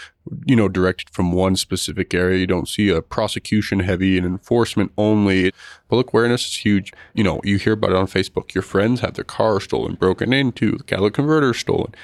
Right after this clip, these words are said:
You see it on Nextdoor all the time, all over the place. And then, you know, the media picks it up. You see the news stories. You see it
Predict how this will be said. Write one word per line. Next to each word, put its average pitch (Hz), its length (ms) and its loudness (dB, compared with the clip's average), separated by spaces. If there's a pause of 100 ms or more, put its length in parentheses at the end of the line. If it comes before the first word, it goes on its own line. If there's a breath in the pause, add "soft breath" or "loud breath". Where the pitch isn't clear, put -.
(140)
You - 80 0
see - 140 2
it 110 80 4
on 98 160 4
Nextdoor 92 520 0
all 90 240 2
the 90 80 -2
time, - 440 -8
all 98 260 2
over 87 240 0
the 90 60 -4
place. 90 360 -2 (300 loud breath)
And 113 100 2
then, 110 100 6
you 107 60 6
know, 87 280 4
the 113 80 2
media 113 340 4
picks - 260 -8
it - 80 -4
up. - 160 -6
You 101 80 0
see - 160 -6
the 101 80 2
news 101 360 4
stories. 95 500 0
You 98 100 0
see 95 300 -2 (240)
it 98 180 -4